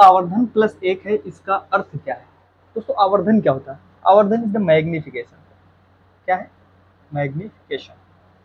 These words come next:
मैग्निफिकेशन का मतलब ये है कि जो अपना लेंस है या जो अपना दर्पण है,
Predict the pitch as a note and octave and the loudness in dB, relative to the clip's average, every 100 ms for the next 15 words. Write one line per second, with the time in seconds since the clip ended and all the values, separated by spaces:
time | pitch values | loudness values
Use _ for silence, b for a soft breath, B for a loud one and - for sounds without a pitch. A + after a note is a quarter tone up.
0 | _ _ D#3+ F#3 A#3+ E4 C#4+ C#4 C#4+ D#4 | _ _ -2 0 -2 -4 -4 -4 -4 0
1 | D4+ B3 A3+ B3+ A#3+ F#3+ F3+ C#4 G3+ E3 | 0 0 4 6 6 6 8 8 6 2
2 | D3 A3 _ _ _ - A#3+ G3+ C#4+ E4 | 0 -2 _ _ _ 0 2 4 4 2
3 | - _ - - A#3 C4+ _ D#3+ D3 G#3 | -2 _ -12 -4 -2 -2 _ -2 2 6
4 | C#4+ G3+ D#3 G3 A3+ F#3+ G3+ A3+ B3+ E3 | 6 6 4 6 6 8 6 4 -4 2
5 | E3 E3+ D#4 A#3 E3 E3+ | 2 6 6 6 2 -4